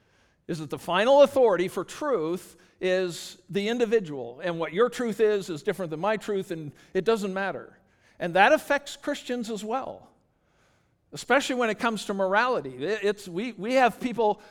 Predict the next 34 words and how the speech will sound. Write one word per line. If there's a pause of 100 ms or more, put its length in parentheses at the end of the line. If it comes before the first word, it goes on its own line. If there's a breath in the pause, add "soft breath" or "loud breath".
(240 loud breath)
that
are
on
very
different
pages
in
terms
of
morality
who (120)
bo-,
all
claim
to
be
Christians, (240 soft breath)
and
they're
in
very
different
spots.
And
so
we
like
to
make
up
our
own
truth
too.